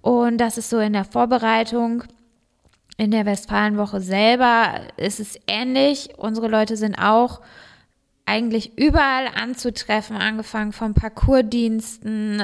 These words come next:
ähm, über Tafeldienste, ähm, abäppeln, auf den Abreiteplätzen zum Beispiel. Und ganz wichtig bei den Fohlenpräsentationen und auch Auktionen nachher, die Eliteschau.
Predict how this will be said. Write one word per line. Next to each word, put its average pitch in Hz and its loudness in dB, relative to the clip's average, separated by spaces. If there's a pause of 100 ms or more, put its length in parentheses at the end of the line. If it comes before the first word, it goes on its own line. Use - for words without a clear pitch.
ähm, 208 0
über 208 -2
Tafeldienste, 208 -2 (600)
ähm, 190 -6 (580)
abäppeln, 202 -2
auf - -8
den 190 -10 (100)
Abreiteplätzen 220 -4
zum 202 -10
Beispiel. 190 -2 (520)
Und 202 -4
ganz 208 -4
wichtig 214 -2
bei 190 0
den 190 -2
Fohlenpräsentationen 196 -4
und 180 -14
auch - -16
Auktionen 233 -4
nachher, 220 -2
die 208 -8
Eliteschau. 214 -4